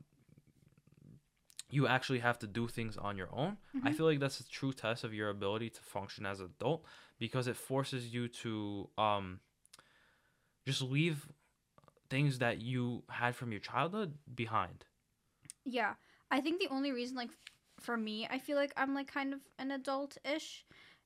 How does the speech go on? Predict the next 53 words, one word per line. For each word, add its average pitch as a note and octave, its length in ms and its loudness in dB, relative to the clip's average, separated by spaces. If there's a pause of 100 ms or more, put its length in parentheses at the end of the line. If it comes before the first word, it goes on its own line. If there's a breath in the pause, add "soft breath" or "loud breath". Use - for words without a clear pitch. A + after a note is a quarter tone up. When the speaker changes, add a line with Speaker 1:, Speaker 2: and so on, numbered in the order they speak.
Speaker 2:
is B3+ 160 0
just C4 220 -4
purely B3 320 0
because, B3 240 -4
like, A#3 160 -2
I A3+ 100 4
was, C4+ 100 2
like, C#4+ 120 0
walking A3 360 0
around G3+ 260 -2
work F3 240 -8
yesterday, C4 500 -4 (400 loud breath)
and B3 100 -2
I A#3+ 60 2
was B3 120 0
like, A#3+ 220 -4 (760)
"All C4 80 0
my G#4+ 160 0
friends B3 340 -2
are C#4 80 2
in A#3 120 -2
class F#3 480 -6
right - 200 -12
now." - 320 -16 (560 soft breath)
And, C4+ 100 8
like, C#4 140 6
I, D#4 280 10
Speaker 1:
You're B3+ 100 10
Speaker 2:
I - 60 10
Speaker 1:
at - 60 8
Speaker 2:
s-, - 60 2
Speaker 1:
work. G2+ 200 0 (300 soft breath)
Speaker 2:
I C#4 160 8
set F#4+ 200 4
up D4+ 100 6
my C4 120 2
schedule A#3 460 -2
so A3 200 -4
I F#3 120 -6
can G#3+ 340 -6
work - 260 -10
and D3+ 180 -10
do - 160 -14
class. - 460 -10
Speaker 1:
Mm-hmm. B2 200 -4 (120)
Speaker 2:
So, - 160 -2
like, C4+ 220 4
I'm C4 180 4
still F#4+ 300 0
a A#3+ 80 -2
student, - 640 -2 (360 soft breath)
but B3+ 100 0
also B3 640 2